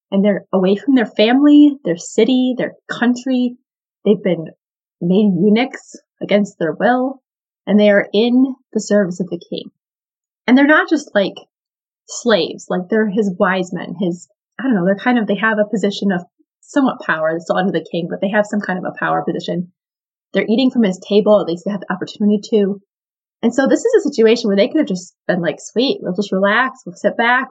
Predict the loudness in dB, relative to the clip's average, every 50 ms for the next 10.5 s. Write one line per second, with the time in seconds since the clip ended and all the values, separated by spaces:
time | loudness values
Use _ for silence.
0 | -10 _ -8 -6 -4 -4 -2 0 0 2 2 4 2 2 0 0 -6 -8 -14 -16
1 | -4 -2 0 0 2 2 2 0 0 0 -2 -6 -12 _ _ -2 0 0 -2 -2
2 | 0 0 0 2 2 2 0 0 2 0 0 0 0 -2 -2 -2 -2 -2 -2 -2
3 | 0 2 2 2 2 2 2 2 2 2 2 2 2 2 2 2 2 0 0 0
4 | -2 -2 -4 -6 -10 _ _ _ _ _ _ _ -2 -2 -2 -2 -4 _ _ -6
5 | -4 -4 -2 0 0 2 0 0 -2 -4 -2 -2 -2 -2 -2 -2 -4 -4 -6 -6
6 | -4 -4 -4 -4 -2 -4 -2 -2 -2 -2 -2 -2 -2 -2 -2 -2 -2 -2 -2 -2
7 | -2 -2 -2 -4 -4 -2 -2 0 0 0 -2 0 0 0 0 0 -2 -6 -6 -2
8 | -2 -2 -2 -2 -4 -4 -4 -4 -4 -4 -4 -4 -4 -4 -6 -8 -10 -10 -4 0
9 | 2 2 2 0 -6 -12 -10 -6 -6 -6 -6 -8 -6 -6 -4 -4 -4 -4 -4 -6
10 | -4 -4 -4 -4 -4 -4 -6 -6 -6